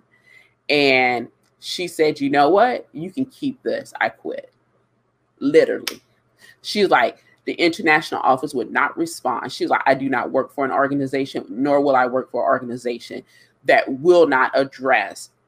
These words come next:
Black lives and what they're enduring." She's Latinx. She's Latina. She said, "I refuse."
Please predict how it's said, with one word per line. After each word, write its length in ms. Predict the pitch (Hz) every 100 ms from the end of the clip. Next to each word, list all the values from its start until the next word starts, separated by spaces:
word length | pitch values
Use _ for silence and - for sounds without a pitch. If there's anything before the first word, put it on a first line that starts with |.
| _
Black 260 | 127 110 117
lives 600 | 113 - - - - _ _ _
and 100 | 139
what 160 | 139 113
they're 280 | 120 117 120
enduring." 540 | 127 113 110 - - _ _ _ _ _ _ _ _ _ _ _ _
She's 260 | - 208
Latinx. 500 | 160 156 - 185 - -
She's 220 | - 185
Latina. 480 | 165 170 185 151 113 _ _ _ _ _ _ _ _ _
She 160 | - 101
said, 140 | 139
"I 40 |
refuse." 840 | 151 143 - 165 139 - - -